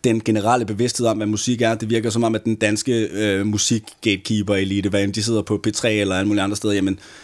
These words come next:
der er meget tilbageholdenhed for at lade elektronisk musik fylde noget, ikke? Altså,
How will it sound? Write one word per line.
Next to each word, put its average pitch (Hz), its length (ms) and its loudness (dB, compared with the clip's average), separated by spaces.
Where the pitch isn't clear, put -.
der 107 60 4
er 104 120 4
meget 101 240 2
tilbageholdenhed 113 800 0
for 110 140 2
at 104 60 2
lade 98 120 0
elektronisk 92 440 -2
musik 107 300 -2
fylde 127 320 0
noget, 98 360 0
ikke? 107 200 -4
Altså, 113 180 2